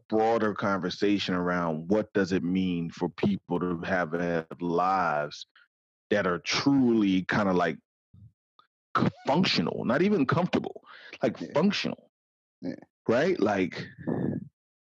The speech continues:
Speaker 1: you know, like, what's happening where literally two weeks out, somebody is gonna have a challenge being able to take care of their families, like, two weeks out.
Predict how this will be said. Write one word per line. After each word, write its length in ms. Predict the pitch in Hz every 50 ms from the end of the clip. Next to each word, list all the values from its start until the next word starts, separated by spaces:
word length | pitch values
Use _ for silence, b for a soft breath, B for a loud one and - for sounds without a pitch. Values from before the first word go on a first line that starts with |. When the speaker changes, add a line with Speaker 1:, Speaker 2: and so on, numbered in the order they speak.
| B B B B B B -
Speaker 1:
you 80 | 151
know, 160 | 139 123 107
like, 180 | 101 101 101 101
what's 280 | 101 101 135 156 165 147
happening 600 | 147 147 147 147 - - 110 104 104 101 101 98
where 500 | 98 101 101 101 101 98 98 95 90 82
literally 800 | 87 101 120 131 139 120 123 110 107 101 98 98 95 87 - - - _ - 107
two 140 | - - 156 139
weeks 260 | 120 110 92 - 123
out, 260 | 110 101 - - -
somebody 720 | - - 104 98 95 87 87 87 87 80 76 67 60 - - _ _ _ _ - - - - _ _ _ _ _ _ _ _ _ _ _ _ _ _ _ _
is 120 | 107 107 98
gonna 240 | 107 123 117 107
have 140 | 104 101 92
a 40 | 95
challenge 440 | - - 113 98 92 90 87 87 85 87
being 240 | - 95 92 87 90
able 160 | 90 82 85
to 60 | 85
take 180 | - - 90 -
care 140 | - 92 85
of 60 | 76
their 100 | 76 78
families, 460 | - - 62 52 50 - - - - - - - _ _ -
like, 120 | 98 -
two 120 | - 175 156
weeks 200 | 131 113 92 90
out. 160 | 87 - -